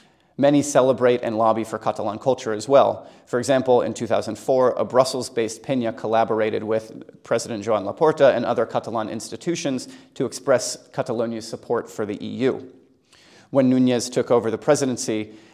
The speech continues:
um, in nineteen seventy-eight, there were ninety-six of these Peñas, and they were almost entirely based in Spain.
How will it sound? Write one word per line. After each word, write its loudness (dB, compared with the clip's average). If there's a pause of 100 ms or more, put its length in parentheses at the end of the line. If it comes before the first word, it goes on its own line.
(160)
um, 0
in -6
nineteen -4
seventy-eight, 0
there 2
were 2
ninety-six -2
of -6
these -10
Peñas, -10
and -6
they -4
were -2
almost -6
entirely 0
based -6
in -12
Spain. -8